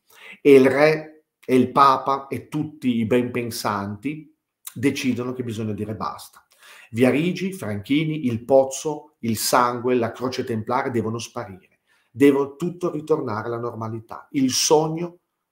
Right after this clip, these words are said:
deve finire, ci si deve svegliare. E ci penseranno i cannoni del re di Sardegna, che circonderanno il paese, dicendo: "O tornate nella normalità", quindi a odiarvi, a, a fare le cose normali.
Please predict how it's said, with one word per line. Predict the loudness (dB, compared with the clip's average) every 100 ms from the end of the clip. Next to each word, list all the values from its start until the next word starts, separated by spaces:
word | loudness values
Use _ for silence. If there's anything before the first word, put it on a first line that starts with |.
| _ _ _ _
deve | _ -4 -4
finire, | -6 -8 -8 -12 -20 _
ci | -14 -8
si | -4
deve | -2 -2
svegliare. | -4 -4 -6 -10 -16 -20 _ _ _ -20 -20 -4
E | 0
ci | 2
penseranno | 2 2 2 0 0
i | -2
cannoni | 0 0 2 0 2
del | 0 2
re | 0 -2
di | -4
Sardegna, | -8 -8 -4 -2 -2 -4 -6 -8 -10
che | -8
circonderanno | -8 -6 -4 -2 -2 -4 -6 -8 -10
il | -10 -8
paese, | -6 -6 -8 -6 -6
dicendo: | -6 -8 -6 -6 -8 0
"O | 0
tornate | 2 -2 0 0 0 -4 -14 -16 _ _ _ _ _ _
nella | -8 -4
normalità", | -2 -4 -4 -6 -4 -6 -6
quindi | -12 -14
a | -16
odiarvi, | -14 -6 -2 0 -2 -4 -8 -6 -6 -8
a, | -12
a | -20 -20 _ _ _ _ _ _ _
fare | -20 -20 -20
le | -20 -18
cose | -18 -14
normali. | -12 -8 -4 -4 -4 -8 -10